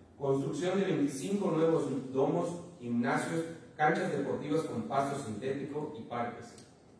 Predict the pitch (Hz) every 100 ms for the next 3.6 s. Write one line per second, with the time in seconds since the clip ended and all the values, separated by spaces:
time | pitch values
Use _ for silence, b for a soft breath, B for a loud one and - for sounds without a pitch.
0 | - 120 127 139 143 147 143 143 139 180
1 | 190 175 - 160 165 165 - - 165 165
2 | 165 - 135 131 151 165 165 143 139 143
3 | 139 - 98 - 101